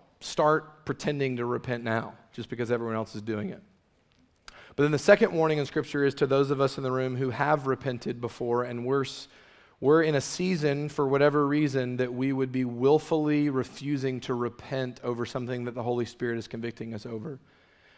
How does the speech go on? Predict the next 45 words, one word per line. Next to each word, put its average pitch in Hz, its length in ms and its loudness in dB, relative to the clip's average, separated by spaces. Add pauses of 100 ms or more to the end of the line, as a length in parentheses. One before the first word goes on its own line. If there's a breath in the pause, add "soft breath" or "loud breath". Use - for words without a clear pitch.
(160 soft breath)
Maybe 139 200 2
we 151 120 0
need 143 120 -2
to 135 60 0
repent 135 380 0
to 135 40 -10
the 123 80 -8
person 131 300 -4
right 123 120 -2
next 135 240 -4
to 175 120 4
us 170 160 -2
or 131 40 -10
someone 131 260 -6
across 127 320 -2
the 120 120 -8
room. 160 480 -4 (360 soft breath)
Maybe 127 120 -2
we 139 80 -2
need 135 120 -2
to 127 80 -2
repent 127 380 -2
to 127 60 -10
someone 123 240 -4
across - 300 -2
town 139 320 -2
or 127 80 -4
pick - 160 -4
up 123 100 -6
the - 80 -16
phone 123 280 -4
this 123 140 -8
afternoon. 123 560 -6 (360 loud breath)
Maybe 151 180 0
we 190 80 2
need 156 120 0
to 131 60 -4
repent 123 320 -4
to - 80 -14
the 110 60 -8
Lord. 107 400 -2 (1000)
Whatever 165 340 6
repentance 156 640 4
you're 147 100 0
refusing, 127 720 -2